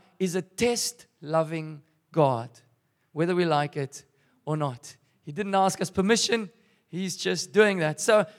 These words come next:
the, one of the examples I get in John six, verse five, Jesus is on earth, he's the Son of God, and he does what his Father does,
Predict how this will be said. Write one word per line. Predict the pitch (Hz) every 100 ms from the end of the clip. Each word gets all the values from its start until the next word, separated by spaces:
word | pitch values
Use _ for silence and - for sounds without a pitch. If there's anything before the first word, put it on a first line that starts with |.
| _ -
the, | 262 262
one | 262 285
of | 254
the |
examples | 247 190 247 247 240 233 -
I | 190
get | 214
in | 202
John | 170 196 190
six, | - 233 - - -
verse | 139 143 -
five, | - 233 233 226 _ _ _
Jesus | - 285 285 277
is | 254 208
on | 220 226
earth, | 226 226
he's | 180 147
the | 160
Son | - 262 262
of | 190
God, | 226 208 - - -
and | 190
he | 190
does | 226 226
what | 226
his | 208 -
Father | 254 233 233
does, | 190 208 196 -